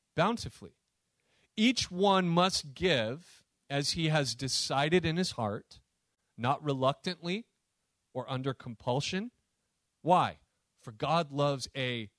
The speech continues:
cheerful giver. And God is able to make, watch, watch how many things. God is ma-,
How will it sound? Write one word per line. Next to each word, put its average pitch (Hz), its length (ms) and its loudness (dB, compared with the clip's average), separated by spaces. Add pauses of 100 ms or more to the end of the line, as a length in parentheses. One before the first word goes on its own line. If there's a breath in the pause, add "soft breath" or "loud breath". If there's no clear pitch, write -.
(120)
cheerful 143 920 -2 (420)
giver. 113 380 -2 (840 soft breath)
And 151 120 -2
God 202 260 8
is 233 240 -2
able 185 400 2
to 185 160 -2
make, 165 320 2
watch, 180 320 4
watch 190 240 0
how 214 240 4
many 190 320 0
things. 131 800 -4
God 214 180 6
is 175 180 -2
ma-, 185 260 2